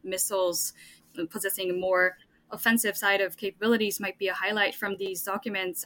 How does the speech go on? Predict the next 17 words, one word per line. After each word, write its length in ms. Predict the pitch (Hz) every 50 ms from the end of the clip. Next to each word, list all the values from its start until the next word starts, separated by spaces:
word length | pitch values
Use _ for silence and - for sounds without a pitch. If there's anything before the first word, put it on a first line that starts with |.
| - _
One 180 | - 202 220 214
of 60 | 196
the 120 | - 190 180
largest 380 | 196 220 240 226 220 214 -
changes 360 | - 233 226 220 214 208 196
in 100 | 202 196
the 80 | 196 190
national 340 | 190 190 196 196 - 202 190
security 320 | - - - 208 196 190
strategy 440 | - - 214 214 208 196 190 - 196
is 180 | 190 185 185 -
Japan's 360 | 175 - - 202 196 - - -
policy 520 | 262 277 277 262 247 - - 214 202 196 - -
to 160 | 208 196 190 -
acquire 400 | 196 - - 220 269 285 269 240
counterstrike 520 | 233 - 220 214 202 196 - - 180 170
capabilities. 760 | - 196 190 175 175 202 220 220 208 196 190 190 180 - -